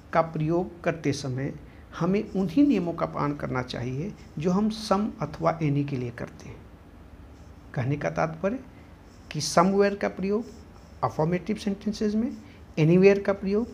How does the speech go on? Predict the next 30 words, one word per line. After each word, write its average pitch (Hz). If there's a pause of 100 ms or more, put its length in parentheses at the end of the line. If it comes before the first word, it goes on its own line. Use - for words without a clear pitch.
(280)
नेगेटिव 208
सेंटेंसेस -
में। - (960)
यदि 151
इंटरोगेटिव 156
सेंटेंस 233
हो, 302 (480)
तो 208
हम 233
अर्थ 214
के 208
अनुसार 190
इनमें 175
से 165
किसी -
का 147
भी 151
प्रयोग 160
कर 160
सकते -
हैं। 139 (580)
उदाहरण 175
से 196
आप 147
इसे -
आसानी 147
से 147
समझ 143
सकते -
हैं, -